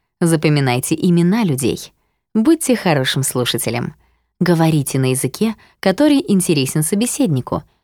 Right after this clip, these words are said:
Заставьте другого человека почувствовать себя важным и сделайте это искренне. Вот, пожалуй, и все. Сейчас вы наверняка думаете: «Ну хорошо, я знаю правила,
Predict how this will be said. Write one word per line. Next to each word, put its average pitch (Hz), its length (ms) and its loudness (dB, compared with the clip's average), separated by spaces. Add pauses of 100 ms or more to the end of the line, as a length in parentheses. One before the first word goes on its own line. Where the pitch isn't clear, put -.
(320)
Заставьте 156 840 0
другого 147 580 0
человека 131 840 -2 (340)
почувствовать 196 800 0
себя 180 400 0
важным 165 800 0 (400)
и 226 120 2
сделайте 208 580 0
это 147 360 -2
искренне. - 800 -4 (1000)
Вот, 185 340 0
пожалуй, 214 460 0
и - 200 -2
все. 180 380 -4 (640)
Сейчас 226 440 0
вы 196 100 2
наверняка 196 540 2
думаете: 135 580 0 (220)
«Ну 254 100 -4
хорошо, 180 420 -2 (220)
я 294 240 4
знаю 220 260 2
правила, 135 500 0